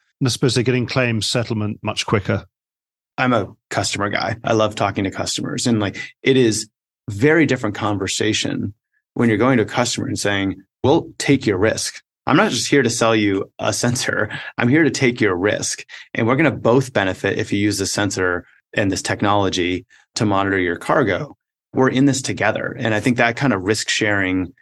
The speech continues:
Speaker 2: mindset, it just leads to a deeper form of partnership with a client that isn't always appreciated.
Speaker 1: You've been around for quite a while. Did it take you longer than you thought it would to start to embed yourself and to build those relationships with those brokers and their original customers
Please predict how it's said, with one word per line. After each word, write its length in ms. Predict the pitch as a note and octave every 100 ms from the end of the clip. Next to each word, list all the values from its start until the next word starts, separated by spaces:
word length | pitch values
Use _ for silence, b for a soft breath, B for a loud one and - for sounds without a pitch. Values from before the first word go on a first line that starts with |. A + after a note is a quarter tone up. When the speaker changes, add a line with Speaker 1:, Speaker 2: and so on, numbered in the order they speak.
| -
Speaker 2:
mindset, 640 | G2 G2 B2+ C3 F3 E3+ -
it 220 | - A#2+
just 200 | - A#2+
leads 300 | A2+ A#2+ A#2+
to 260 | - G#2 -
a 60 | G#2+
deeper 320 | A#2 A2 G#2
form 300 | - G2+ F#2+
of 140 | -
partnership 580 | - G#2+ A2+ G#2 - B2 -
with 100 | A#2+
a 60 |
client 480 | A#2 - F#2+ - - _ b b b
that 200 | - A2
isn't 200 | G#2 G#2+
always 440 | F#2+ F#2 F#2 - -
appreciated. 760 | - - A2+ - G#1 - G#2 - _ _ _ _ _ _ _
Speaker 1:
You've 220 | F#3 E3+ D3+
been 140 | D3+
around 240 | C#3 C#3+
for 100 | A#2+
quite 160 | A2+ C#3
a 60 | A#2
while. 340 | C#3 B2+ B2 -
Did 180 | C#3+ C#3
it 60 | -
take 240 | D3 C3+
you 80 | C3+
longer 480 | B2+ C#3+ D3+ C#3 C#3
than 160 | C3+
you 120 | C3+ A#2+
thought 480 | - D#3 D#3 - -
it 180 | C3 -
would 280 | B2+ D3+ D#3 -
to 280 | - B2+ B2 - B B
start 280 | - C#3 -
to 120 | B2
embed 320 | A2 C3 B2
yourself 380 | B2+ - C3 A#2+
and 80 | A#2+
to 80 | A2
build 260 | C3 A#2+
those 240 | B2 A#2 A#2+
relationships 640 | A#2+ A#2 B2 - - -
with 120 | A2
those 200 | A2 G#2+
brokers 420 | - A#2 A2+ A2+
and 240 | A2 G#2+ A2
their 140 | G#2+
original 340 | G#2 G2+ G#2+ G2
customers 720 | - B2 - A2 A2 G#2+